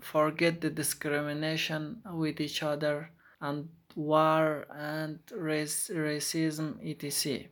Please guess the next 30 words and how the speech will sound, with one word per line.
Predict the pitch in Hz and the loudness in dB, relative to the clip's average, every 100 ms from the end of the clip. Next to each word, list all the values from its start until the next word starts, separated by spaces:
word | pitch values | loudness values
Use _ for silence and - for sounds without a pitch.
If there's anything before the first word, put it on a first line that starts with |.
| _ _ _ - | _ _ _ -10
You | 151 151 | -6 -2
just | 156 151 - | -2 -2 -2
need | 160 160 | -2 -2
to | 151 | -8
follow | - 160 151 147 | -4 2 2 2
your | 143 143 | -2 -4
dreams, | 143 156 156 160 160 - - - - | -4 -2 0 0 -2 -6 -10 -18 -14
accept | 147 139 - 165 165 | -12 -6 -2 -2 -2
each | 160 165 | -4 -2
other, | 160 156 160 156 160 - - - - _ | 0 0 2 0 -2 -10 -20 -20 -20 _
and | 156 165 165 160 160 165 - _ | 0 2 4 2 0 -6 -16 _
live | 165 151 156 151 - - | -4 0 0 0 -8 -4
peacefully | 165 160 - 160 151 147 | -2 0 -2 -2 -2 -4
together, | 143 151 151 147 131 82 - - - _ 170 | -6 -8 0 2 2 0 -4 -16 -20 _ -10
because | 156 - 160 156 - _ _ | -10 0 2 2 -2 _ _
this | - 165 160 | -2 2 2
country | - 165 160 160 160 147 160 - _ - | 0 -2 -2 -2 -4 -4 -4 -12 _ -6
need | 165 160 156 - - | 0 2 0 -4 -10
y-, | 240 160 165 - | -4 -4 -4 -2
positive | 160 160 156 156 160 151 - - | 2 4 2 -4 -2 -2 -6 -14
young | - 165 156 160 160 160 151 - | -10 -4 2 4 4 2 -2 -10
people | - 160 160 156 156 156 165 - _ | -4 -4 0 0 0 -2 -10 -20 _
who | 160 151 | -10 -6
can | 143 143 | -4 -4
change | 143 160 151 151 | -4 -4 -2 -2
it | 147 143 - | -2 -4 -4
to | 131 | -2
a | 139 | 0
developed | 143 143 151 147 143 143 - - | 0 -2 0 -4 -4 -6 -10 -6
country. | 139 127 - - | -4 -4 -6 -10